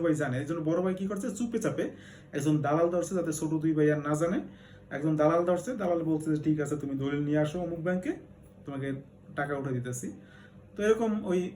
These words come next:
ম্যানেজারের সাথে দালালের সম্পর্ক আছে, তারা এরকম লোন উঠাই দেয়। তো দালাল নিয়ে গেছে ম্যানেজারের কাছে, ওই জমির দলিল রাইখা পাঁচ হাজার টাকা লোন উঠাইছে।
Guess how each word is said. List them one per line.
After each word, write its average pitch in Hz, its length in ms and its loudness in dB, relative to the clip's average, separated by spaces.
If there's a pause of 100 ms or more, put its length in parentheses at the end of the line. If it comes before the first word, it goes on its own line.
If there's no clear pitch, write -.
(120)
ম্যানেজারের 165 540 4
সাথে 165 340 -2
দালালের 156 340 4
সম্পর্ক 170 400 -2
আছে, 160 260 -2 (680)
তারা 143 120 -2
এরকম 139 300 -4
লোন 147 220 -4
উঠাই 156 260 2
দেয়। 139 240 -4 (380)
তো 131 80 -12 (760)
দালাল 151 300 4
নিয়ে 151 200 4
গেছে 156 280 0
ম্যানেজারের 151 440 0
কাছে, 156 240 -4 (600)
ওই 151 120 4
জমির 151 420 4 (120)
দলিল 160 300 6
রাইখা 175 360 4 (120)
পাঁচ 160 240 2
হাজার 156 200 0
টাকা 151 180 0
লোন 139 180 -2
উঠাইছে। 127 380 -6